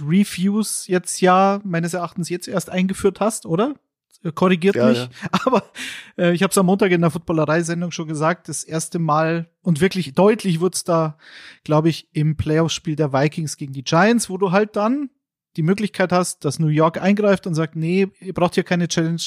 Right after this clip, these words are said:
Speaker 1: werfen." War eindeutig, Knie war auf dem Boden, bevor der Ball, äh, gepasst wurde, oder es war eindeutig kein Catch, der Ball ist, äh, aufgetippt, bevor er ihn gefangen hat und so. Also solche Geschichten, wo dann im Nachhinein jeder sagt, "Wie kann man das nicht sehen?"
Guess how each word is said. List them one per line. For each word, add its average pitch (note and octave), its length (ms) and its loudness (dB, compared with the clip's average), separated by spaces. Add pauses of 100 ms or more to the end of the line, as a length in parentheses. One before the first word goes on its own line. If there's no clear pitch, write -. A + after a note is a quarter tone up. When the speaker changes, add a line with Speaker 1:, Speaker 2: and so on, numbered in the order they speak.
Speaker 1:
werfen." E3 500 0 (600)
War D#3 200 2
eindeutig, F#3+ 720 2
Knie F3+ 260 0
war E3 80 4
auf D3+ 100 2
dem D#3 100 0
Boden, F#3 300 0
bevor E3 280 -2
der D#3+ 100 0
Ball, D3+ 500 -2
äh, D#3+ 120 -4
gepasst D#3+ 440 -2
wurde, E3 380 -2
oder D#3 480 0 (300)
es - 100 -12
war D#3 100 4
eindeutig D#3+ 480 0
kein D3+ 220 0
Catch, - 500 -2 (140)
der D#3 80 0
Ball D3+ 200 2
ist, D#3 220 -2
äh, D#3+ 440 -6 (100)
aufgetippt, - 640 -2
bevor D#3+ 280 0
er D3+ 60 2
ihn D#3 60 -2
gefangen D3 320 -2
hat C3+ 160 -6
und C3+ 120 -10
so. - 60 -16
Also F3+ 180 4
solche G#3+ 260 2
Geschichten, F#3 500 -2 (540)
wo E3 80 2
dann F3 160 4
im F3 100 2
Nachhinein E3 320 2
jeder D#3+ 220 0
sagt, D#3 240 -2
"Wie E3 60 -8
kann D#3+ 160 -4
man E3 80 0
das D3 140 -4
nicht F#3 280 0
sehen?" G#3 440 4